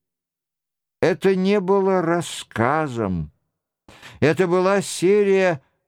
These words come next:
подробных ответов, данных без колебания на вопросы, вызванные благородным любопытством любви.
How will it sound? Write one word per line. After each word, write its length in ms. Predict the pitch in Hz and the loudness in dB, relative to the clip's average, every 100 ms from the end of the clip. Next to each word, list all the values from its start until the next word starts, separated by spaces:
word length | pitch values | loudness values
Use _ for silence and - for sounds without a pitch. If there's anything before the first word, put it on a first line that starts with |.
| _ | _
подробных 1080 | 151 156 139 127 131 156 208 175 180 185 - | 0 0 0 0 2 2 2 0 -2 -2 0
ответов, 960 | 165 165 - 156 170 202 185 143 117 - _ _ | -2 -2 -2 0 2 2 0 -2 -2 -4 _ _
данных 880 | 110 110 156 175 170 165 160 - - _ _ _ | -4 0 2 0 -2 0 -2 -2 -12 _ _ _
без 460 | 107 151 156 - - | -2 0 0 -2 -4
колебания 1040 | 139 131 127 113 95 170 185 160 139 127 98 _ | -2 0 2 0 2 0 0 0 0 0 -2 _
на 240 | - 143 135 | -4 0 2
вопросы, 840 | 117 107 120 156 180 - 147 104 - - | 0 -2 0 0 0 0 -2 -2 -6 -2
вызванные 880 | 127 151 160 143 147 139 135 131 | 2 2 0 0 0 0 2 2
благородным 1200 | 113 131 147 123 120 120 113 147 160 143 143 139 | 2 2 0 0 0 0 0 -2 -2 -4 -2 0
любопытством 1000 | 123 117 107 - 123 131 - 107 107 101 | 0 2 0 0 -4 -4 -4 -2 2 2
любви. 680 | 98 98 85 92 95 131 139 | 2 2 0 -2 0 0 -2